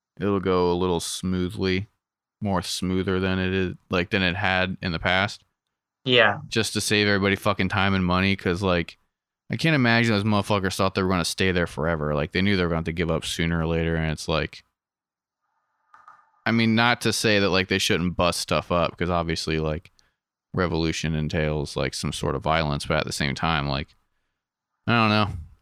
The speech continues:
Speaker 1: I feel like if it's, like, a kinda given, like, these motherfuckers show up, we're not gonna kill any of 'em, we're gonna do the song and dance for, like, two weeks, and we'll come in and we'll fucking crack
Speaker 2: Well, they
Speaker 1: a
Speaker 2: should have
Speaker 1: few
Speaker 2: expanded,
Speaker 1: skulls.
Speaker 2: right? They should have kept going.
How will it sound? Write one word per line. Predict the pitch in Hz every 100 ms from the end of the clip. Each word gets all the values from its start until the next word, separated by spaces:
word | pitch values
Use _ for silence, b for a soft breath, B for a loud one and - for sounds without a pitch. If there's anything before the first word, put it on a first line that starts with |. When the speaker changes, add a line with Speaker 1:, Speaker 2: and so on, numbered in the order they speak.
| -
Speaker 1:
I |
feel | 98 123 120
like | 117 120
if | 110
it's, | 113
like, | 113 101
a | 95
kinda | - 113 101
given, | 98 104 104 98
like, | 95
these | 107
motherfuckers | 123 123 - 117 117
show | - 120 113
up, | 104 104 -
we're | 107
not | 104
gonna | 131 135
kill | - 117 113
any | 110 107
of | 107 104
'em, | 107
we're | 101
gonna | 98 95
do | 104
the | 107
song | - 113 120
and | 117
dance | 110 107
for, | -
like, | 98 -
two | - 117
weeks, | 110 107 107 -
and | 98
we'll | 92
come | - 117 113
in | 110 110 110 107
and |
we'll | 95
fucking | 90 95 92 90 92 - _ _ _ _ _ _
crack | -
Speaker 2:
Well, | 117
they | 160
Speaker 1:
a |
Speaker 2:
should | - 214
have |
Speaker 1:
few | 120
Speaker 2:
expanded, | - 120 110
Speaker 1:
skulls. | 107 107 107 107
Speaker 2:
right? | 139 170
They |
should | 139 165
have | 156
kept | 139 120
going. | 117 156 147